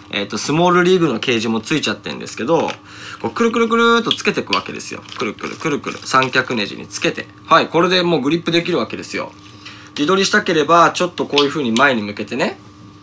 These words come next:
こうやって、「はい、どうも」と。できるわけです。「はい、どうも」と。で、しかも、なんかね、この、一応ね、これがね、金属製らしいんですよ。ステンレスだって言われてんですけど、僕にはプラスチックにしか感じないんですけど、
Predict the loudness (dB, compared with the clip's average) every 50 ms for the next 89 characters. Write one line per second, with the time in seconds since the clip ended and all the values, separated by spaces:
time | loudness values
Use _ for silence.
0 | -20 -20 -14 -6 0 2 4 4 4 2 -2 -8 -12 -12 -12 -14 -8 -2 0 2
1 | 4 4 4 4 2 0 -4 -8 -12 -16 -16 -20 -20 -20 -20 -20 -20 -20 -20 -20
2 | -20 -16 -8 -4 -4 -2 0 2 4 6 6 6 4 2 -2 -10 -10 -12 -14 -16
3 | -18 -20 -20 -20 -20 -20 -20 -20 -20 -20 -12 -2 2 4 4 6 4 2 -2 -2
4 | -6 -16 -20 -20 -20 -20 -20 -20 -10 -4 -2 0 0 2 4 4 6 6 6 4
5 | 4 2 -2 -6 -16 -20 -20 -20 -12 -4 0 2 2 4 2 2 0 0 0 0
6 | 0 0 -2 -4 -8 -16 -20 -20 -20 -20 -10 -4 -4 -2 2 4 4 4 4 4
7 | 4 6 6 6 6 6 4 2 0 -2 -6 -14 -20 -20 -12 -6 -2 2 4 4
8 | 4 4 2 0 0 0 2 4 6 6 6 6 4 2 0 -2 -4 -6 -8 -12
9 | -12 -14 -18 -20 -20 -20 -20 -20 -20 -20 -20 -20 -20 -20 -18 -18 -18 -18 -14 -10
10 | -8 -2 2 4 6 8 8 6 6 4 0 -2 -2 -2 -2 -4 -2 0 2 2
11 | 2 2 2 0 0 0 -2 -4 -4 -6 -2 0 0 2 2 4 2 2 2 2
12 | 4 4 4 4 4 0 -2 -2 -2 0 0 0 0 0 -2 -2 0 2 2 2
13 | 2 2 2 2 4 2 2 0 -2 -4 -4 -2 0 2 2